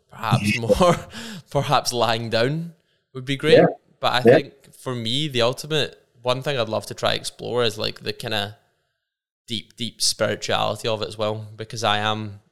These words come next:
Speaker 1: innately curious and I'd love to
Speaker 2: Mm.
Speaker 1: try get into those really, really deep rhythms and push that.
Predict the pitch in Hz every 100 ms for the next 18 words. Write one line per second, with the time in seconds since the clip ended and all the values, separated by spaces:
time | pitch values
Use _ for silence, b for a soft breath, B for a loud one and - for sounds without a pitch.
0 | _ 110 107 - 107 - 101 107 113 -
1 | - 107 107 107 107 - 110 98 - -
2 | 117 107 _ _ _ _ - - 117 110
3 | 110 104 107 - 104 104 107 107 107 110
4 | 113 113 110 107 104 110 110 110 104 107
5 | 113 107 107 104 - 113 - - 135